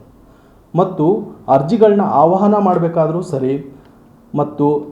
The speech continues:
ಡಿ ಸಿ ಕಡೆಯಿಂದ ಇವರು ರಿಕ್ವೈರ್ಮೆಂಟ್ ಲಿಸ್ಟ್‌ನ ತರಿಸ್ಕೊಳ್ಬೇಕಾಗತ್ತೆ. ಸರ್ಕಾರಿ ಸ್ವಾಮ್ಯದ ಸಂಸ್ಥೆಗಳಿಗೆ, ಸ್ಟೇಟ್ ಗವರ್ನಮೆಂಟ್‌ಗೆ, ಸೆಂಟ್ರಲ್ ಗವರ್ನಮೆಂಟ್‌ಗೆ ಮತ್ತು ಸ್ಥಳೀಯ ಸಂಸ್ಥೆಗಳಿಗೆ ಎಷ್ಟು ರಿಕ್ವೈರ್ಮೆಂಟ್ ಇದೆ ಸಿ ಎ ಸೈಟ್‌ಗಳು ನೆಲಮಂಗಲ ಯೋಜನಾ ಪ್ರಾಧಿಕಾರದ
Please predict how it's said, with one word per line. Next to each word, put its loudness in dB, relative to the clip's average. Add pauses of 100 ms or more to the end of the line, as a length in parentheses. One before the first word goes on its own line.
ಡಿ 0
ಸಿ -2
ಕಡೆಯಿಂದ 0
ಇವರು 0
ರಿಕ್ವೈರ್ಮೆಂಟ್ 0
ಲಿಸ್ಟ್‌ನ -6
ತರಿಸ್ಕೊಳ್ಬೇಕಾಗತ್ತೆ. -2
ಸರ್ಕಾರಿ 0
ಸ್ವಾಮ್ಯದ 0
ಸಂಸ್ಥೆಗಳಿಗೆ, -4 (220)
ಸ್ಟೇಟ್ 0
ಗವರ್ನಮೆಂಟ್‌ಗೆ, -2
ಸೆಂಟ್ರಲ್ -2
ಗವರ್ನಮೆಂಟ್‌ಗೆ -2
ಮತ್ತು -4 (460)
ಸ್ಥಳೀಯ 4
ಸಂಸ್ಥೆಗಳಿಗೆ -2
ಎಷ್ಟು -2
ರಿಕ್ವೈರ್ಮೆಂಟ್ -2
ಇದೆ 0
ಸಿ -6
ಎ 0
ಸೈಟ್‌ಗಳು -4
ನೆಲಮಂಗಲ -2
ಯೋಜನಾ 0
ಪ್ರಾಧಿಕಾರದ -4